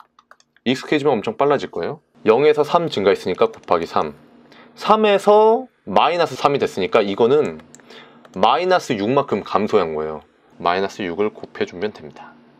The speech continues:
그런 다음에 여기는 마이너스 삼에서 영으로 됐으니까 삼만큼 증가했죠.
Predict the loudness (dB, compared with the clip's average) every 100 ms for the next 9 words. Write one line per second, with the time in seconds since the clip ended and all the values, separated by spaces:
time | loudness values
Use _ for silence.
0 | _ _ _ _ _ _ _ _ _ _
1 | _ -8 -6 -2 -4 -4 -2 -2 -4 -8
2 | _ _ _ _ -2 0 0 -2 -2 -2
3 | 0 2 2 2 2 0 -4 -8 -2 -2
4 | -2 -4 -2 -2 -4 -10 -8 -8 -4 -6